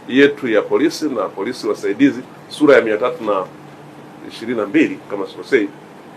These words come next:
eh, yameelezwa wazi kwa sifa hizi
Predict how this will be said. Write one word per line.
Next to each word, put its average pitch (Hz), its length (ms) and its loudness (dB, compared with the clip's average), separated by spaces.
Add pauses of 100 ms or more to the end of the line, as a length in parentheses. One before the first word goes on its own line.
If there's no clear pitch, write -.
(400)
eh, - 120 -10 (220)
yameelezwa 165 800 8
wazi 123 380 6 (360)
kwa 113 80 -4
sifa - 320 0
hizi 139 260 6